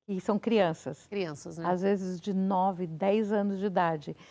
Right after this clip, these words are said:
Speaker 1: Que pra mim era uma coisa que eu come-, quando eu comecei a ter contato, eu fiquei chocada.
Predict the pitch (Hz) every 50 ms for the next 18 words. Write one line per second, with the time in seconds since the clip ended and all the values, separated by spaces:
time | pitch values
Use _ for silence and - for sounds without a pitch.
0 | - _ _ _ - 196 - - 247 240 220 214 208 214 240 277 302 277 240 233
1 | 233 233 220 - 240 233 202 240 - 233 - 240 226 214 - - 220 214 208 196
2 | - 226 214 196 196 - - 285 294 - 302 - - 254 233 - 254 254 - 240
3 | 214 - - - 240 226 - - 269 254 - - 254 226 196